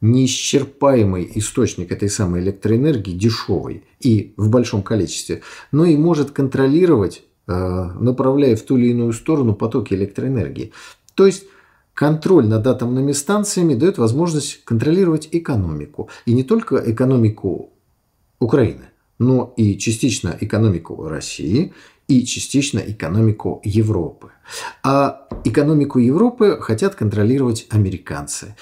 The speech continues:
И, собственно говоря, весь конфликт, м, э, разворачиваемый сегодня в центре Европы, и призван усилить зависимость европейской экономики от американцев. Дорогие энергоносители, сложности с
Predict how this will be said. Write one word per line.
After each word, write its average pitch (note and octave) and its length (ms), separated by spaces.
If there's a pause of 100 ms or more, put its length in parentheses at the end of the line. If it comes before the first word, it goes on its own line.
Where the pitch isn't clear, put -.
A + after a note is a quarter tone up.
(140)
И, B2 80
собственно B2 420
говоря, B2 220
весь B2+ 220
конфликт, - 720 (440)
м, E2+ 760
э, - 20
разворачиваемый A#2+ 680
сегодня A#2 380
в - 40
центре B2 360
Европы, G3+ 360
и - 100
призван F3 600 (300)
усилить D#3 720
зависимость A2+ 600
европейской A#2 560
экономики F#3+ 480
от E3 100
американцев. - 720 (520)
Дорогие C3 580
энергоносители, E3+ 1200 (460)
сложности B2+ 920
с - 360